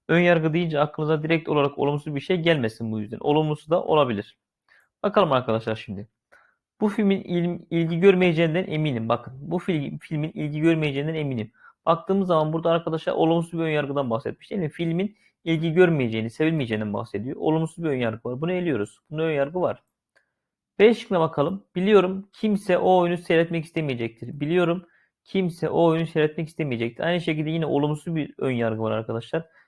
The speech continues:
Kimsenin oyunu sevmeyeceğini, izlemeyeceğinden bahsediyor arkadaşlar. Bunu da eliyoruz.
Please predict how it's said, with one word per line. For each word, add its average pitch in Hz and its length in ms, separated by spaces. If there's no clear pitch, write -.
Kimsenin 165 340
oyunu 156 320
sevmeyeceğini, 139 800
izlemeyeceğinden 127 760
bahsediyor 107 400
arkadaşlar. 107 580
Bunu 175 140
da 165 40
eliyoruz. 120 480